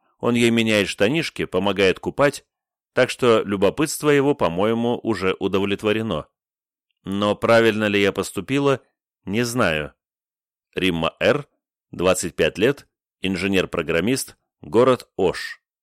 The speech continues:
Конечно, вы поступили правильно. От пяти до семи лет мальчиков интересует все. Ребенок уже точно знает, что он мальчик и будущий мужчина. Чем убедительнее вы поможете ему укрепиться в этом мнении –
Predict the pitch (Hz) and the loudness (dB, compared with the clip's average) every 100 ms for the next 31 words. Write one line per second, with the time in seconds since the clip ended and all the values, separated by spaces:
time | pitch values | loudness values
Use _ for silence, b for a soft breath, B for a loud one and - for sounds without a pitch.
0 | _ _ _ _ _ _ _ _ _ _ | _ _ _ _ _ _ _ _ _ _
1 | _ _ _ 80 80 101 147 - 139 101 | _ _ _ -2 0 0 -2 -2 0 2
2 | 131 127 - 107 110 107 101 104 95 80 | 0 0 -4 -6 -2 -2 0 0 0 -2
3 | 71 71 - _ _ _ _ _ _ - | -4 -10 -14 _ _ _ _ _ _ -2
4 | - 110 98 175 123 - 110 95 95 151 | 0 -4 -2 0 0 0 -2 0 2 0
5 | - 90 131 143 127 120 - - 98 90 | 0 0 0 0 -4 -4 -6 -6 -8 -4
6 | 90 90 - 95 92 - - - 76 - | -4 -2 -2 -2 -2 -6 -4 -2 -2 -8
7 | _ _ _ _ _ _ _ _ 98 120 | _ _ _ _ _ _ _ _ -2 2
8 | 175 170 147 123 131 135 - 117 92 80 | 4 4 2 2 2 2 2 0 0 0
9 | 110 127 - 92 85 80 101 135 156 - | 0 0 0 0 0 0 -2 -2 -6 -8
10 | - 104 85 87 90 - 98 107 - 90 | -6 -6 -2 -2 -2 -2 -2 -2 -2 -4
11 | 76 71 - _ _ _ _ _ _ _ | -6 -10 -14 _ _ _ _ _ _ _
12 | - 110 - 113 113 107 113 92 80 82 | -2 0 0 -2 -2 0 0 0 -2 -2
13 | 82 87 101 101 87 90 90 90 92 87 | 0 0 2 2 0 0 -2 -2 -2 -2
14 | 92 - 90 87 82 80 82 107 143 139 | -6 -6 -6 -4 -4 -2 -4 -2 -2 0
15 | 131 120 | 0 -2